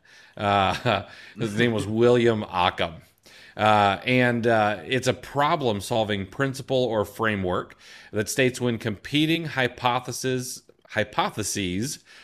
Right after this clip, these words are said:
or explanations, uh, the simplest one is usually the best.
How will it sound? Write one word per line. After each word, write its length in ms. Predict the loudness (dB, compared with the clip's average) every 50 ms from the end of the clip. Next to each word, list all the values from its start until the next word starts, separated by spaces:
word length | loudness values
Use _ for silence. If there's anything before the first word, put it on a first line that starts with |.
| -14 -4
or 180 | 0 0 2 2
explanations, 1040 | 2 0 -2 -4 -4 0 0 2 4 2 2 2 0 -2 -4 -4 -4 -6 -10 -12 -16 -18 -20 -20 -20 -14 -6
uh, 300 | -2 0 2 2 0 0
the 140 | -2 -2 -2
simplest 640 | -2 0 0 0 0 0 0 0 0 0 -2 -4
one 300 | -2 0 0 0 0 0
is 320 | 0 0 0 0 0 -2 -6
usually 960 | -4 0 0 2 2 2 0 -2 -2 -2 0 0 0 0 -2 -4 -6 -10 -10
the 160 | -6 -4 -4 -2
best. 520 | 0 2 2 2 0 -2 -8 -12 -14